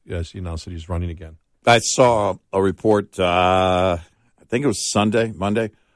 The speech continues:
Speaker 2: that talked about that we're right now, the, the gas prices are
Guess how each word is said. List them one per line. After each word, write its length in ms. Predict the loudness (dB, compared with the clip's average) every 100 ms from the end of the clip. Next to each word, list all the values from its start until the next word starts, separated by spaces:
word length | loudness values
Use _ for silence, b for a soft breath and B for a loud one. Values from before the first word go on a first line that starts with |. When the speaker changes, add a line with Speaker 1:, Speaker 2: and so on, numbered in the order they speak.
| _ _ _ _ _ _ _
Speaker 2:
that 100 | 2
talked 300 | 4 4 2
about 360 | 2 2 2 -4 _ _ _ _ -6
that 340 | 2 2 0
we're 460 | -2 0 0 0 -4
right 440 | -4 0 0 0
now, 440 | -2 0 0 -2 -4
the, 400 | -6 -6 -10 -16 _ _
the 400 | -8 -8 -8 -16 _ _ -6
gas 300 | 0 0 0
prices 600 | 0 0 0 -4 -12 -14 _
are 420 | 0 0 0 -4